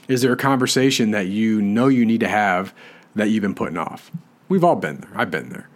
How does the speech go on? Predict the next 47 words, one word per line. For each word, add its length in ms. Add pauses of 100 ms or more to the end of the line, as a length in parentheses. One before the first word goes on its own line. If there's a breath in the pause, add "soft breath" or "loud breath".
(400 soft breath)
right? 260 (160)
And, 380
and 360
because 560 (200)
it, 180
it's 160
more 380
than 160
just 240
you, 400
it's 120
more 220
than 140
just 260
them, 460 (320 loud breath)
it's 200
about 400
us, 400
right? 160
As 220
a 60
team, 440
it's 100
about 200
our 60
clients. 720 (1000 loud breath)
It's 180
about 240
our 80
carrier 420
relationships, 640
all 180
these 220
things. 400
Then 100
you 60
say, 220
"Well, 120
I 80
don't 120
wanna 140
have 120
this 100
conversation 520
'cause 80
it's 80
uncomfortable." 580